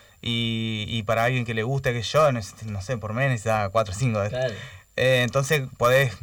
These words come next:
Speaker 1: acceder a leer un montón de cosas. Eh, ahora hay una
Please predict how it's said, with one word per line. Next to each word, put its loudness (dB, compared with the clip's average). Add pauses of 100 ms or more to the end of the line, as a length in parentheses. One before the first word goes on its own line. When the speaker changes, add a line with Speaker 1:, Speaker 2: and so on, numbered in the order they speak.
(220)
Speaker 1:
acceder 0
a 6
leer 2
un 2
montón 0
de -4
cosas. -4 (640)
Eh, 2
ahora 6
hay 4
una 2